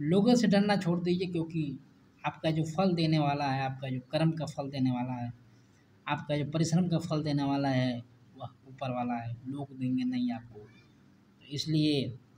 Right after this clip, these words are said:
आपको लोगों से फेथ करना गलत है। आप ऊपर वाले से फेथ करिए, अपने मेहनत से फेथ करिए,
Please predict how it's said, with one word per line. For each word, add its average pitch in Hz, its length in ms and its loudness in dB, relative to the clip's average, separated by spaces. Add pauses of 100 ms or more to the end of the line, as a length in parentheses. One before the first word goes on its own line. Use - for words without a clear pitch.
(380)
आपको 131 320 -4
लोगों 156 280 2
से 160 140 0
फेथ - 360 -6
करना 143 520 -2 (1120)
गलत 147 320 0
है। 123 180 0
आप 127 300 -4
ऊपर 151 220 -2
वाले 143 220 0
से 131 100 -4
फेथ 131 260 -4
करिए, 131 280 -4
अपने 131 220 -4
मेहनत 156 300 2
से 143 100 -6
फेथ 131 320 -6
करिए, 120 360 -8